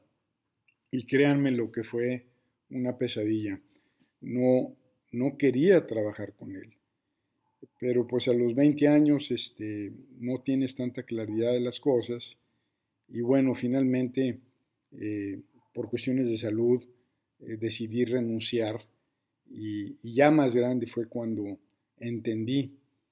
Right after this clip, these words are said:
que no quería trabajar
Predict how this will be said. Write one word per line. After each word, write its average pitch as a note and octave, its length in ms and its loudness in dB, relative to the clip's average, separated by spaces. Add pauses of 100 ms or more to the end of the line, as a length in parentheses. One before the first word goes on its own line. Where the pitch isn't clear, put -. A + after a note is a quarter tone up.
(260)
que G#2 540 -8 (380)
no C3+ 400 0
quería A#2+ 500 0 (420)
trabajar G#2+ 600 -8